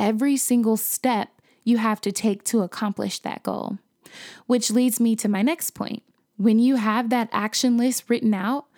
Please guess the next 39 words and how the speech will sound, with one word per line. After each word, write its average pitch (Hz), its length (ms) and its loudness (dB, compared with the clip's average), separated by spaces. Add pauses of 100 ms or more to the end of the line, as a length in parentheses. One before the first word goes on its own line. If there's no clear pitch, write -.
(240)
of 202 220 0
all 220 300 2
the 240 120 2
steps 220 380 -2
you 226 60 2
need 214 200 2
to 202 60 -8
take, 226 440 -4
select 208 380 -2 (100)
three 294 260 2
things 220 600 -2 (100)
off 208 200 -2
that - 260 -4
list 196 420 -2
and 214 140 4
incorporate 208 680 -2
them 190 340 -2
into 214 240 0
your 196 200 0
everyday. 202 600 -2 (680)
I 233 120 2
call 247 320 0
them 202 460 0
the 208 120 2
daily 190 400 0
three. 254 500 0
Some 247 280 0
people 226 340 -2
call 202 260 -6
them 190 240 -2
top - 360 -6
three. 226 240 0
Some 214 180 -2
people 202 240 -4
call 196 220 -4
them 190 180 0
the 190 100 -2
three 196 240 -4
objectives. 214 840 -4